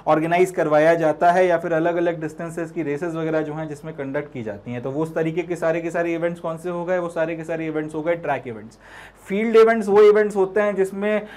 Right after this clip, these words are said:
आपका स्ट्रेंथ का शो आपको करना होता है, जिसमें किसी चीज़ को थ्रो करना है, किसी चीज़ को पुल करना है, पुश करना है, इस तरीके से। तो ट्रैक इवेंट्स की अगर बात की जाए, सौ मीटर की रेस हो गई, चार सौ मीटर की रेस हो गई, दो सौ मीटर की रेस हो गई, ये सारे के सारे इवेंट्स कैसे हो गए? ट्रैक इवेंट्स हो गए।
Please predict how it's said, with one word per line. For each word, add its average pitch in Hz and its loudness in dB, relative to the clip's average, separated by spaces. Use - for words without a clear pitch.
आपका 175 6
स्ट्रेंथ 214 2
का 220 2
शो 202 4
आपको 190 4
करना 165 0
होता 160 2
है, 165 4
जिसमें 160 -8
किसी 165 -10
चीज़ 175 -6
को 175 -4
थ्रो 175 -2
करना 165 -2
है, 160 0
किसी 156 -12
चीज़ 151 -12
को 165 -6
पुल 160 -6
करना 151 -2
है, 151 0
पुश 147 -12
करना 147 -6
है, 143 -4
इस 135 -12
तरीके 120 -8
से। 123 -12
तो 190 4
ट्रैक 190 4
इवेंट्स 202 4
की 208 0
अगर 202 2
बात 190 4
की 190 -6
जाए, 185 6
सौ 185 0
मीटर 185 -2
की 180 0
रेस 175 -2
हो 165 -2
गई, 170 -2
चार 165 2
सौ 170 -8
मीटर 165 -4
की 160 -4
रेस 160 -4
हो 156 -4
गई, 160 -4
दो 160 -4
सौ 165 -6
मीटर 156 -4
की 151 -6
रेस 147 -4
हो 143 -6
गई, 151 -4
ये 151 -2
सारे 143 -4
के 160 -6
सारे 160 -6
इवेंट्स 165 -6
कैसे 160 -6
हो 170 -6
गए? 185 4
ट्रैक 160 0
इवेंट्स 123 -6
हो 113 -12
गए। 104 -14